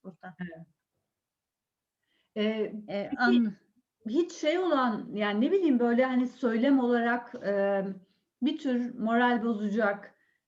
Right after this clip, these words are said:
Speaker 2: e, bir takım durumlar oldu mu hiç?
Speaker 1: Evet, böyle söylemlerle de çok karşılaştık.
Speaker 2: Hı.
Speaker 1: Bu-, bunu aklıma gelmez yani o kadar çok fazla ki bir örneğini anlatayım.
Speaker 2: Evet.
Speaker 1: Mesela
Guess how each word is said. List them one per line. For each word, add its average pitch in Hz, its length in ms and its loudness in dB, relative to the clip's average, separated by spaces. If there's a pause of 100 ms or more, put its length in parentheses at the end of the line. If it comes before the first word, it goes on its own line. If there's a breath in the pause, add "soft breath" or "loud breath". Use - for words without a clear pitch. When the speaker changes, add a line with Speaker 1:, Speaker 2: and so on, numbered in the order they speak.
Speaker 2:
e, 180 800 -2
bir 196 160 -8
takım 233 300 0
durumlar 214 480 0
oldu 190 340 -4
mu 180 120 0
hiç? 180 260 -4 (1600)
Speaker 1:
Evet, 277 480 0
böyle 247 260 2
söylemlerle 277 880 2
de 277 220 -2
çok - 220 -14
karşılaştık. 190 800 -8
Speaker 2:
Hı. 175 240 -6
Speaker 1:
Bu-, 214 240 -8
bunu 233 380 0 (360)
aklıma 233 500 -2
gelmez 240 480 2
yani 180 160 -10
o 185 40 -14
kadar 202 300 -10
çok 233 200 -14
fazla 302 280 -8
ki 185 200 -14
bir 254 200 -2
örneğini 175 400 -4
anlatayım. 175 520 -10 (140)
Speaker 2:
Evet. 185 380 -4 (380 loud breath)
Speaker 1:
Mesela 320 500 0